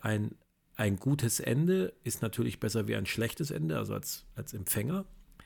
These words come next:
Aber ich würde nicht sagen, dass ein schlechtes Ende mir ein ganzes Spiel kaputt machen kann. Wie es beim Film ist, ist es anders. Beim Film sind neunzig Minuten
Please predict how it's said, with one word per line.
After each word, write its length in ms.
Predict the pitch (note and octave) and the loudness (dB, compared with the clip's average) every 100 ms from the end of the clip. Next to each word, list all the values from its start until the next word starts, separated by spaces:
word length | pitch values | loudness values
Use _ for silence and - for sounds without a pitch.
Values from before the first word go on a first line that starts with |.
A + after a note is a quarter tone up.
| - - - | -20 -20 -4
Aber 180 | - A2 | 2 2
ich 120 | G#2+ | 6
würde 160 | B2 B2 | 6 6
nicht 160 | E3 - | 6 4
sagen, 240 | F3 D#3+ | 2 2
dass 160 | C#3+ A#2+ | 2 2
ein 220 | A2+ - - | -2 -4 -8
schlechtes 500 | - A#2+ - D3 - | 0 0 0 -4 -4
Ende 260 | A#2+ C3 | 0 2
mir 140 | B2 A#2+ | 2 2
ein 80 | |
ganzes 300 | A#2 A#2 B2 | 0 -2 -2
Spiel 260 | A#2+ - F#3+ | -2 0 0
kaputt 380 | - - - - | 0 -2 -6 -8
machen 240 | - - | -10 -12
kann. 240 | - G#2 G2 _ _ _ _ _ _ _ _ _ _ _ | -14 -14 -16 _ _ _ _ _ _ _ _ _ _ _
Wie 120 | A2+ | 2
es 100 | A2 | 2
beim 180 | A2+ G#2+ | 2 2
Film 240 | - D#3 | 6 6
ist, 140 | G3 G3 | 6 4
ist 100 | F#3 | 2
es 20 | |
anders. 540 | C#3+ G#2+ G2 - - - _ | 0 -2 -2 -6 -10 -16 _
Beim 160 | G2 F#2+ | -4 0
Film 540 | - A#2 C#3+ G#3+ G#3 - _ - | 4 4 6 4 0 -6 _ -8
sind 220 | G2+ F2+ | -2 2
neunzig 420 | G2+ G#2 - G2 | 4 4 0 -2
Minuten 520 | A2+ B2 E3+ F#3+ F3 | 0 2 2 0 0